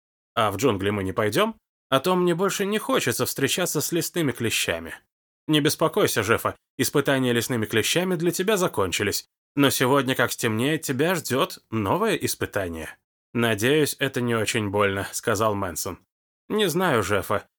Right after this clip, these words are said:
честно призналась девушка. «Не знаю, как это чувствуют злые люди, но наши юноши, случается, падают на песок, и у них изо рта идёт пена».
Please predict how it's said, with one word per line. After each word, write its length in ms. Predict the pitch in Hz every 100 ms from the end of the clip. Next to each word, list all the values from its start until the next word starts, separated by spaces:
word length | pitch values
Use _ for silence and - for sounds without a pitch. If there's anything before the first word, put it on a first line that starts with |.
| _
честно 300 | - 156 139
призналась 480 | 117 104 113 117 98
девушка. 520 | 95 87 85 - 95 - _ _ _ _ _
«Не 180 | 180 180
знаю, 340 | 180 185 143
как 200 | 139 123
это 180 | 120 123
чувствуют 420 | - 131 131 127
злые 300 | 110 123 117
люди, 420 | 113 180 110 90 - _ _
но 160 | 131 139
наши 340 | 147 151 -
юноши, 480 | 143 156 214 123 127
случается, 640 | 113 127 - 175 165 - 170
падают 420 | 208 214 208 190
на 100 | 185
песок, 500 | 165 143 107 90 - _ _
и 100 | 120
у 80 | 123
них 180 | 170 156
изо 200 | 127 143
рта 280 | 196 208
идёт 280 | 110 110 -
пена». 360 | - 90 80